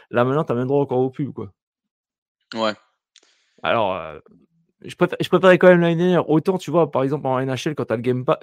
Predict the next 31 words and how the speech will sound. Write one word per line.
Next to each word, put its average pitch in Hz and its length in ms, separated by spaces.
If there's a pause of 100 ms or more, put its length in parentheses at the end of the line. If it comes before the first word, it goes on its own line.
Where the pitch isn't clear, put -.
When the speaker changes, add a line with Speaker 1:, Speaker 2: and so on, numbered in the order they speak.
Speaker 1:
t'as 113 100
le 117 60
Game 131 160
Pass, 131 220
ok. 123 200 (1080)
Euh, 110 320 (260)
t'as 127 140
pas 165 100
les 180 120
pubs. 220 300 (760)
Par 123 140
contre, 202 160
t'as - 80
des 143 100
gros 139 300
blancs, 165 320
t'as, 120 280
t'as 120 140
un 127 100
logo 147 280
N 151 100
H 147 180
L, 180 200
euh, 127 160
le 135 80
match 147 180
reprend 147 240
dans 147 80
quelques 147 220
minutes, 151 300
quoi. 110 200